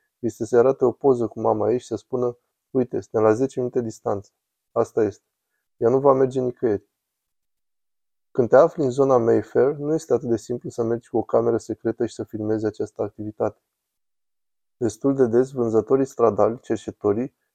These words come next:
sunt ochii și urechile acestor grupuri criminale organizate. Ei îți monitorizează comportamentul.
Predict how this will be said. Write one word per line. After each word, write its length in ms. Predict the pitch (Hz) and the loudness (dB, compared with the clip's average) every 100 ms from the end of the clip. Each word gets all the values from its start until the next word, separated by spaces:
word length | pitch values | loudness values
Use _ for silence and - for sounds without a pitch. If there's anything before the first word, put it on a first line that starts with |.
| _ | _
sunt 280 | - 110 | -8 -2
ochii 280 | 135 143 - | 0 0 -4
și 140 | 117 123 | -6 0
urechile 440 | 127 139 - 107 | 0 0 -2 -4
acestor 360 | 101 113 - 110 | -4 -8 -8 -6
grupuri 440 | 104 120 - 113 | -6 -6 -6 -6
criminale 400 | 117 107 107 110 | -6 -4 -2 -2
organizate. 640 | 107 107 104 104 101 - _ _ _ _ _ _ | 0 -2 -2 -2 -4 -4 _ _ _ _ _ _
Ei 140 | 123 | 0
îți 120 | 127 127 | 0 0
monitorizează 1000 | 117 113 127 110 - 110 107 123 127 | -2 -4 -10 -6 -2 0 2 0 0
comportamentul. 920 | 123 117 110 113 - 110 113 104 - | -2 -4 -4 -6 -4 -4 -4 -6 -14